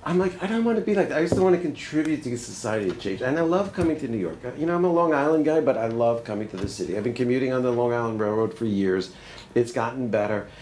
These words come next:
Um, I don't have to take the subway. I walk down from Penn Station. You know, our schedule allows us, you know, to, to, you know,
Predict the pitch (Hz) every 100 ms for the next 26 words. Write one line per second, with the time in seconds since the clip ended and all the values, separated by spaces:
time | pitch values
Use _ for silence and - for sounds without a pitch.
0 | - - - 101 131 120 135 139 139 135
1 | - 120 - 107 98 101 95 - - -
2 | 113 117 127 - 120 120 123 110 117 117
3 | - - 107 101 101 90 - - - -
4 | - - - - - - 131 107 - -
5 | 127 127 123 - - 135 139 156 139 113
6 | 110 110 110 117 107 - - - 113 101
7 | - 110 110 110 - - - - 110 104
8 | 104 104 - 110 95